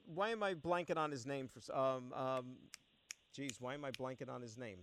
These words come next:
The, the guy, Mister P G A, Rory Mac-, Rory. Remember when Rory won? It was kind of the same type of thing. Um, yeah, I, I, I don't know, but hey, here's the thing. N B C,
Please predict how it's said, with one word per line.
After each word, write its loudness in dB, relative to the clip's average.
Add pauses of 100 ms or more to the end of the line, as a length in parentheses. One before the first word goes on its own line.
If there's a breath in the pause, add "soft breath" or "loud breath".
(160)
The, 2
the -6
guy, 4
Mister -6
P -6
G -4
A, -6
Rory 10
Mac-, 6
Rory. 2
Remember -2
when -2
Rory 2
won? 0 (360)
It 2
was -2
kind 4
of 0
the -14
same 0
type 2
of -6 (100)
thing. 0 (340)
Um, 6 (500)
yeah, 8 (140)
I, 8 (260)
I, 10
I 8
don't 4
know, 6
but 4 (360)
hey, 8 (220)
here's 2
the -8
thing. 0 (580)
N 10
B 0
C, 2